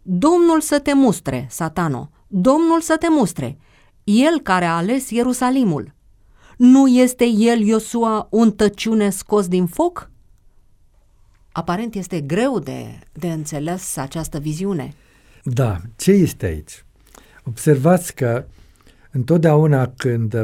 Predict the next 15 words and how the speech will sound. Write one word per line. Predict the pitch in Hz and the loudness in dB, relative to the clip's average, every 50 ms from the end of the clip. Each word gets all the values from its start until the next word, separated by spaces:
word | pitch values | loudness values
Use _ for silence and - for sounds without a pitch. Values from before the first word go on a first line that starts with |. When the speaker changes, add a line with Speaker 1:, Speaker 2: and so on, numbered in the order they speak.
| - - | -4 -4
Speaker 2:
pornești | - 123 117 110 117 139 151 147 151 - | -4 -2 -2 0 0 0 0 0 -2 -2
la | 131 120 | -2 0
o | 113 110 110 | 2 2 0
lucrare | 107 104 101 - 123 117 117 117 107 | 0 -2 -4 -4 -2 -2 -2 -2 -4
bună, | 98 92 95 95 92 82 78 73 64 65 _ _ _ _ _ _ _ _ _ _ _ _ - - - _ _ _ | -4 -6 -8 -8 -8 -8 -8 -10 -12 -12 _ _ _ _ _ _ _ _ _ _ _ _ -20 -20 -20 _ _ _
ai | - - 143 147 | -4 0 2 4
reușit | 143 147 147 139 - - 165 165 - | 4 4 4 2 2 0 -2 -2 -2
să | - - - 135 123 117 117 113 107 101 104 - - _ - _ _ _ _ _ _ _ - - 120 | -4 -6 -4 -2 -2 0 -2 -2 -4 -4 -6 -12 -20 _ -20 _ _ _ _ _ _ _ -18 -16 -12
îți | 76 107 107 - - - - 117 113 110 107 107 107 113 | -10 -10 -10 -12 -12 -12 -8 -6 -4 -2 -2 -2 -4 -4
găsești | 110 110 113 95 - - 135 123 - - - - 107 92 | -4 -4 -4 -4 0 0 0 0 -2 -4 -8 -6 -6 -6
curajul, | 92 - - 90 76 98 117 123 127 123 113 117 123 120 117 113 113 110 113 - _ _ _ _ | -6 -6 -6 -6 -4 -2 -2 -2 -2 -2 -2 -4 -4 -4 -4 -4 -6 -8 -10 -16 _ _ _ _
să-ți | _ - - 113 104 107 | _ -10 -8 -6 -6 -6
găsești | 104 110 98 - - 123 120 110 110 - 110 | -6 -6 -6 -4 -2 -4 -4 -4 -6 -6 -6
motivația, | 107 101 95 98 104 92 78 92 110 120 123 120 120 - - 123 120 117 110 113 113 113 - _ _ - - _ _ _ | -4 -4 -4 -6 -6 -6 -4 -4 -4 -2 -2 -4 -6 -8 -6 -4 -4 -4 -4 -4 -6 -10 -14 _ _ -20 -20 _ _ _
să | - - - - 123 117 117 110 107 | -20 -14 -8 -6 -4 -2 -2 -2 -4